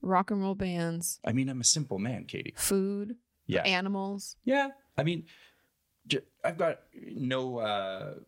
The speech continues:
Speaker 2: extremely wild, uh, tastes. So my feed is pretty, pretty normal. I'm not
Speaker 1: Mm-hmm.
Speaker 2: hitting a like going. Anyways, uh, two weeks ago, Instagram decided that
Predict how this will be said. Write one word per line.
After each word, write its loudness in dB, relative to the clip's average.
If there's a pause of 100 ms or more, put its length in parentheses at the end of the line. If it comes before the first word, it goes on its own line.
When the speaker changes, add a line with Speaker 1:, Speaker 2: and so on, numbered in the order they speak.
(180)
Speaker 2:
extremely 0 (280)
wild, -2
uh, -4
tastes. -2
So -2
my -2
feed -8
is -4
pretty, -10 (560)
pretty 0
normal. -4
I'm -6
not 0
Speaker 1:
Mm-hmm. -4
Speaker 2:
hitting -4
a -6
like -4
going. -8 (500)
Anyways, 0
uh, -4 (440)
two 0
weeks 0
ago, -6 (1200)
Instagram 0 (160)
decided 2
that -6